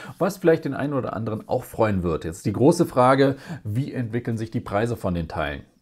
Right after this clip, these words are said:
Apropos Preise, da hatten wir diese Woche die Meldung von O two. Der O two-Chef ist hingegangen und hat gesagt, äh, günstiger war gestern, äh, wir müssen jetzt auch bei uns langsam die Preise erhöhen und auch bei den ganzen Untermarken.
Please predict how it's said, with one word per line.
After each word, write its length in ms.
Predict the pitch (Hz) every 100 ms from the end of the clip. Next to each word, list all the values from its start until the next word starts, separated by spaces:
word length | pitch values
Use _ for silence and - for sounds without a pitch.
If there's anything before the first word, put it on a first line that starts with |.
| _
Apropos 600 | 123 127 - 135 - 113
Preise, 640 | - 82 92 117 185 196
da 100 | 135
hatten 180 | 127 131
wir 60 | 120
diese 240 | 120 110
Woche 220 | 110 117
die 100 | 107
Meldung 360 | 98 98 101 95
von 360 | - 95 87 -
O 160 | 98 90
two. 240 | 156 240
Der 180 | 170 120
O 80 | 120
two-Chef 400 | 202 208 185 -
ist 120 | -
hingegangen 440 | 190 180 160 165
und 60 | 147
hat 160 | 156 160
gesagt, 540 | 151 151 143 - -
äh, 440 | 135 135 131 127 117
günstiger 500 | 160 202 180 156 131
war 120 | 123
gestern, 640 | 151 190 202 202 208 202
äh, 280 | 127 151 151 135
wir 140 | 151
müssen 260 | 165 147 -
jetzt 140 | 139
auch 160 | 131 127
bei 100 | 120
uns 220 | 131 170
langsam 420 | 123 113 - 110
die 80 | 101
Preise 480 | 98 - 95 95 101
erhöhen 320 | 92 139 233
und 160 | 180 -
auch 160 | 110
bei 140 | - 104
den 120 | 98
ganzen 300 | 87 85 -
Untermarken. 800 | - 139 180 170 180 190 233